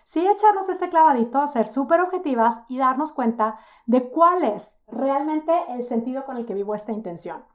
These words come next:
Y si el sentido, el sentimiento, la frase, tal cual,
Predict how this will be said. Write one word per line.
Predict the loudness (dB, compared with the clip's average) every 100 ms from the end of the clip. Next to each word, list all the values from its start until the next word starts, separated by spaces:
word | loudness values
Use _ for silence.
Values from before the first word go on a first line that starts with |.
| -20 -20 -20 _
Y | -2 2
si | 4
el | 6 6
sentido, | 4 2 0 0 -4
el | 2 2
sentimiento, | 4 2 2 0 0 -8 0
la | 2 4
frase, | 4 4 2 -4 -8 2
tal | 2 4
cual, | 4 4